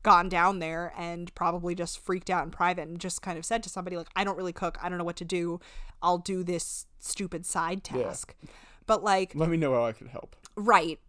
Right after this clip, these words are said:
Speaker 1: But, uh, right. Whereas Layleen is just standing around while the rest of them are all in the kitchen. You know, now they're all dressed and working their way down. And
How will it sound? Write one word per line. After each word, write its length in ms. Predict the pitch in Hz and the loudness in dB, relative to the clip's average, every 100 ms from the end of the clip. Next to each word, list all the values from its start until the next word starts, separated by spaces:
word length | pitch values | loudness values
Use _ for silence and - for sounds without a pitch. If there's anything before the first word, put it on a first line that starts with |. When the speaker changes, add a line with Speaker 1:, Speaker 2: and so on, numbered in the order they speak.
| _ 202 | _ -2
Speaker 1:
But, 320 | 240 214 - | 4 4 4
uh, 180 | 175 180 | -4 -12
right. 540 | 175 185 190 - - | -14 -4 -2 -2 -4
Whereas 300 | 208 226 226 | 4 6 6
Layleen 440 | 226 214 202 196 190 | 6 4 4 0 -2
is 160 | 180 | -4
just 180 | - - | -2 -4
standing 280 | - 196 190 | 2 2 2
around 220 | 190 175 | 2 2
while 160 | 190 180 | 2 -2
the 120 | 185 | -2
rest 240 | 185 - | -4 -4
of 60 | 185 | -8
them 120 | 175 | -6
are 100 | 175 | -4
all 120 | 175 175 | -4 -4
in 60 | |
the 60 | 160 | -6
kitchen. 520 | - 302 - 165 180 | -4 -2 0 -2 0
You 80 | 208 | 0
know, 160 | 180 | 0
now 180 | 196 196 | 2 2
they're 180 | 202 185 | 2 2
all 120 | 175 | 0
dressed 440 | 175 175 214 - 170 | 0 2 2 0 -8
and 120 | 170 | -8
working 300 | 175 - 175 | -8 -8 -10
their 120 | 175 | -8
way 120 | 165 | -6
down. 380 | 214 330 349 196 | -4 -2 -2 -2
And 180 | 165 | -6